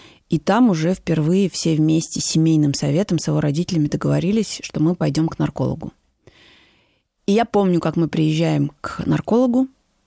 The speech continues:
и помню этот диспансер около метро Филевский парк, и фамилия нарколога была Цветков.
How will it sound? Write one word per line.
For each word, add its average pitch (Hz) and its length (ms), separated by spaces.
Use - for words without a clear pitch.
и 151 140
помню 151 400
этот 143 180
диспансер 147 680
около 165 260
метро 160 320
Филевский 156 500
парк, - 360
и - 140
фамилия 170 340
нарколога 160 480
была 147 180
Цветков. - 640